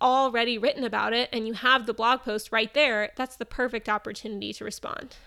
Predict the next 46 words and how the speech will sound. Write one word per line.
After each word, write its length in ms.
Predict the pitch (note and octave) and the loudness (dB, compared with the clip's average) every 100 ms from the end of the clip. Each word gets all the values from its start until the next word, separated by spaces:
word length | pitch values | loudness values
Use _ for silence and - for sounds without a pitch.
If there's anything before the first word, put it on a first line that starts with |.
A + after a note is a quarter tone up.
| - _ - | -20 _ -12
So 480 | - A#3 A3 G#3+ G3+ | -2 0 0 0 -2
just 420 | D4+ D4+ - - - | -2 -4 -8 -20 -6
keep 240 | D4 D4 | -4 -4
tabs 400 | - A3+ A#3 C4 | 2 6 6 4
on 320 | A3+ G#3+ G#3+ - - - _ | 0 -2 -6 -10 -20 -20 _
the 100 | - | -4
topics 440 | - A#3+ - B3 - | 2 2 2 0 0
that 120 | A3+ | -2
you've 160 | A3+ | -2
written 180 | A3+ - | -2 0
about 380 | B3 A#3+ A#3+ - | 2 4 4 2
and 120 | A3 | -2
that 140 | G#3 G3+ | -2 -2
you 80 | |
might 200 | A3 G#3+ | -2 -2
have 140 | A#3 G#3+ | -2 -4
information 600 | G#3+ G#3+ G#3 G#3 - D4 | -6 -6 -6 -6 -4 0
on. 240 | D4+ F4 - - _ - | 0 0 -8 -20 _ 2
And 180 | C#4 C#4 | 4 6
then 200 | C4 C4 | 6 4
if 160 | B3+ | 0
you 120 | B3+ - | -2 0
ever 320 | A#3 A#3 A3+ | 0 2 0
see 320 | - A#3+ A3+ | -2 -6 -6
somebody 420 | A#3 G#3+ A3 - | -6 -6 -4 0
asking 460 | A3+ A3 - C4+ C#4 | 2 2 0 -4 0
about 220 | C4 B3+ | 0 0
something 320 | C#4 C4 C4+ | -4 -6 -4
that 160 | C4+ - | -4 -4
you've 180 | C4 B3+ | -4 -2
written 220 | B3+ C#4 | -2 -2
about, 340 | D4 D4+ F4+ - _ _ | 2 2 2 -6 _ _
go 180 | - E4+ | 0 0
for 320 | G4 - C#3 | 0 -2 0
it, 120 | G#3+ - | 0 0
respond, 580 | A#3+ - A#3 A#3+ C#4 | -4 0 2 2 0
and 240 | D4+ A#3+ G3+ | 0 -2 -2
hope 240 | A#3 A3+ | -4 -2
that 160 | B3 A3 | -4 -4
you 120 | G#3+ | -6
can 140 | A3+ | -8
get 220 | G#3+ G3+ A3 | -4 -2 -2
a 40 | |
backlink 440 | G#3 - G#3 - | -2 -4 -6 -12
from 160 | - E2+ | -12 -10
that. 240 | - - | -8 -10